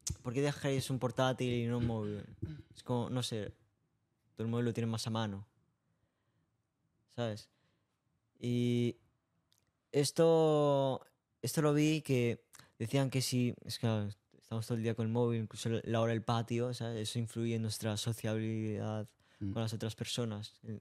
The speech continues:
Speaker 1: con las personas de nuestro ambiente. ¿Sabes? Como tú en vez de estar a-, charlando con tus amigos, estás ahí jugando, yo qué sé, a Clash Royale, <laughs> por, para dar un ejemplo. Para dar un, ¿sabes?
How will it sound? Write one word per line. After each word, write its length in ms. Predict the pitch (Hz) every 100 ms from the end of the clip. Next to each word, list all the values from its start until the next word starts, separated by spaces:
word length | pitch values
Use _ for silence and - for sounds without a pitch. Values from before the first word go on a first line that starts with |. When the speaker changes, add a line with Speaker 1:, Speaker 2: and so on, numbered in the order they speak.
| -
Speaker 1:
con 100 | -
las 80 | 107
personas 320 | 107 117 120
de 80 | 113
nuestro 260 | 113 -
ambiente. 480 | 113 113 113 104 104 127 _ _ _ _ _ _
¿Sabes? 300 | - 113 110
Como 400 | - 113 113 107 - _ _ _ -
tú 80 | 123
en 100 | 123
vez 140 | 120
de 220 | 127 127
estar 220 | 120 127
a-, 220 | 120 120 120
charlando 340 | 123 120 123
con 140 | 123 120
tus 140 | 110
amigos, 480 | 131 151 156 147 -
estás 300 | - 113 113
ahí 240 | - 127 131
jugando, 300 | 123 120 127
yo 120 | 120
qué 80 | 107
sé, 220 | - 101 - _ -
a 40 |
Clash 180 | 120 117
Royale, 300 | 113 104 113 -
<laughs> 140 | 110 -
por, 160 | 113 104 - -
para 180 | 123 127
dar 100 | 127
un 80 |
ejemplo. 480 | 131 - 123 113 104 - _ _ - - _ _ _ -
Para 140 | 120
dar 80 | 123
un, 120 | 123 - _ _ _
¿sabes? 440 | - 127 107 -